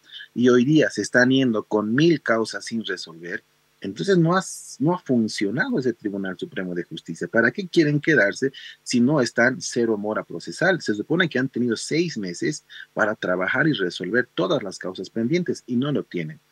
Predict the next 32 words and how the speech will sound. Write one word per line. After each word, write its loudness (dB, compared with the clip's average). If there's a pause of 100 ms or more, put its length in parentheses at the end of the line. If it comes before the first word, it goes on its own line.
(240)
Tribunal 2
Constitucional, -2 (960)
veamos 4
si 0
es 0
que 0
hasta 0
la -2
fecha 0 (320)
tienen 2
y -8
solamente 2
deberían -2
tener -4
causas 2
de 0
hace -2
cuarenta -4
y -4
cinco -2
días -2 (280)
que 0
han 4
ingresado 2
como -4
más 0 (720)
para 2
resolver, 2
por -4
ejemplo, -6 (420)
las, 2
eh, -2